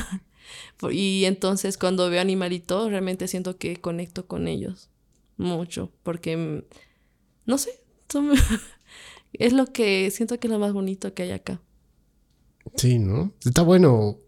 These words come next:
Speaker 2: repensar lo que nos hace felices
Speaker 1: Ujú.
Speaker 2: e ir por ahí. Ah, está bueno ser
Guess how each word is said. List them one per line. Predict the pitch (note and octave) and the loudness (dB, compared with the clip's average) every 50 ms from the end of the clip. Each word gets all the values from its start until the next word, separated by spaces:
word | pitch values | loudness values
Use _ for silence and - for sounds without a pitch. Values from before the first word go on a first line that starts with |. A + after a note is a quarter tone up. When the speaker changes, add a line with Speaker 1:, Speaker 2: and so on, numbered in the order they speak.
| _ | _
Speaker 2:
repensar | - - C3+ B2+ B2+ - C3+ A#2+ B2 A#2+ - - C3 B2+ B2+ C3+ C3+ B2+ B2 B2+ B2 A#2 A2+ - - - _ _ _ _ _ | -2 2 2 2 4 4 4 4 4 4 4 4 4 6 6 6 4 4 2 2 0 -4 -8 -10 -16 -20 _ _ _ _ _
lo | - B2+ | 0 2
que | - C#3+ B2+ | 4 4 4
nos | B2 - - | 4 2 2
hace | B2 A2+ A#2+ | 2 2 0
felices | A2+ - A#2 A2 A2+ A#2+ - - C#3 D#3 E3+ - - - _ _ _ | 0 0 0 2 2 0 0 0 -2 -2 -2 -4 -10 -20 _ _ _
Speaker 1:
Ujú. | G#3+ F#3 - - F#3+ F#3+ G3 G#3 G3+ - - _ _ _ _ _ _ _ | -4 -4 -4 -4 -4 -2 -2 -2 -4 -8 -16 _ _ _ _ _ _ _
Speaker 2:
e | - A#2+ | 0 0
ir | B2 B2+ - | 0 2 0
por | C#3+ A#2 | 0 0
ahí. | G#2 A2 B2+ B2+ A#2+ A2+ B2 - - - | 2 4 4 4 4 2 0 -4 -4 -4
Ah, | - - - | -2 -2 -2
está | - - - G3 F#3+ | -4 0 2 2 4
bueno | D3 F#3+ A3 B3+ A#3+ | 6 6 6 6 4
ser | - - D#3+ E3+ | 4 2 2 2